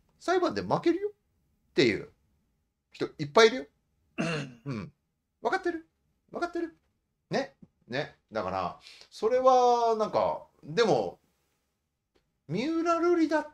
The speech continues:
Speaker 1: たら叩いていいっていう風潮になってるよね。
Speaker 2: うん。
Speaker 1: これなんかね、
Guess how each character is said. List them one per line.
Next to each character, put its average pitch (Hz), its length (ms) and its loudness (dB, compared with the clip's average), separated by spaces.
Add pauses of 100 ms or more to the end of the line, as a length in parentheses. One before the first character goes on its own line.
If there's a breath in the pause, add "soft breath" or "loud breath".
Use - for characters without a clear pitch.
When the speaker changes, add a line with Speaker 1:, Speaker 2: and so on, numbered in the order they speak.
Speaker 1:
た 330 120 0
ら 277 120 0
叩 175 340 -4
い 147 80 -4
て 107 100 -6
い 113 80 -4
い - 40 -10
っ - 40 -20
て - 120 -10
い - 20 -6
う 90 40 -14
風 104 120 -8
潮 92 140 -8
に 90 60 -8
な 110 60 -4
っ - 80 -12
て - 100 -14
る - 100 -18
よ 208 80 -6
ね。 330 160 -8 (640)
Speaker 2:
う 160 80 -4
ん。 123 440 -8 (1040 soft breath)
Speaker 1:
こ - 340 -14
れ - 260 -20
な - 140 -20
ん - 180 -20
か - 200 -8
ね、 90 280 -16